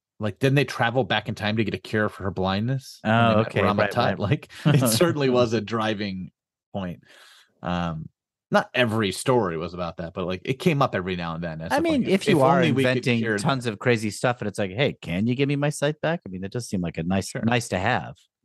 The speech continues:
Speaker 1: Yeah,
Speaker 2: Um,
Speaker 1: I, I, that's maybe my only nitpick on this issue. Otherwise, it's very fun.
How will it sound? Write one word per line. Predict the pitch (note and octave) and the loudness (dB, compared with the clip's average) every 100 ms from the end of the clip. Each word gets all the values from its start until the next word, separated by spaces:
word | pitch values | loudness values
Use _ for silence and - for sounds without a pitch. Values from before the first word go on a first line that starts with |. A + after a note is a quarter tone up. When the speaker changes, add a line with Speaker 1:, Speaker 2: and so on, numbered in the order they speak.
| _ _ _ _ _ _ _ _ _ _ _ _ | _ _ _ _ _ _ _ _ _ _ _ _
Speaker 1:
Yeah, | C3+ A#2 A#2+ | 2 4 4
Speaker 2:
Um, | A#2 | 2
Speaker 1:
I, | A2+ | 0
I, | A#2 - _ | -2 -4 _
that's | B2 - C#3+ | -2 -2 -6
maybe | - D#3+ C#3 | 0 2 4
my | B2+ A#2+ | 4 2
only | B2+ B2 A#2 G#2+ | 0 0 0 0
nitpick | A2 - A2 - | -2 -4 -6 -2
on | G2+ | -2
this | G2+ F#2+ | -2 -4
issue. | F#2+ - F#2 | -6 -4 -4
Otherwise, | F2+ G2+ F#2+ F2 | -2 0 -2 -4
it's | - | -8
very | F#2+ E2+ | -6 -6
fun. | - F2 D#2+ D#2+ | -6 -6 -6 -10